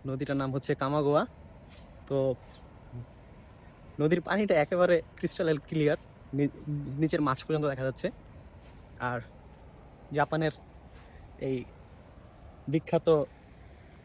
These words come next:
সুন্দর গাছগুলা। আর আমি আরও এক বন্ধু আসছে, আমার ইউনিভার্সিটিতে একটা ছোট কাজ ছিল, কাজটা শেষ করলাম। এরপর হচ্ছে আমরা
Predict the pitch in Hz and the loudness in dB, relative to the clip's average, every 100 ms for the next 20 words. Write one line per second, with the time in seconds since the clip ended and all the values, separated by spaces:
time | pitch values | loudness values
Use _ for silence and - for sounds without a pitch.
0 | - - 165 160 139 135 131 151 208 - | -20 -6 0 2 2 -2 -4 -4 -4 -6
1 | - - - - - - - - - - | -20 -20 -20 -20 -20 -20 -20 -20 -20 -20
2 | - - - - - - - - - - | -20 -20 -20 -20 -20 -20 -20 -20 -20 -20
3 | - - - 123 - - - - 131 156 | -20 -16 -10 -10 -10 -14 -12 -8 -4 -2
4 | 156 151 143 143 143 131 - 131 123 131 | 0 0 0 0 2 0 0 -6 -4 -2
5 | 143 - 143 139 - 143 143 151 - 139 | -2 -2 -6 -6 -4 -4 0 -2 -2 -6
6 | 214 - - - - - - 127 - 143 | -6 -10 -20 -20 -20 -12 -6 -4 -4 -2
7 | 143 - 156 143 226 - - - - - | -2 2 2 2 -4 -10 -20 -20 -20 -20
8 | - - - - 131 147 143 - 151 143 | -20 -20 -14 -6 -2 0 0 2 4 4
9 | 131 135 | 4 2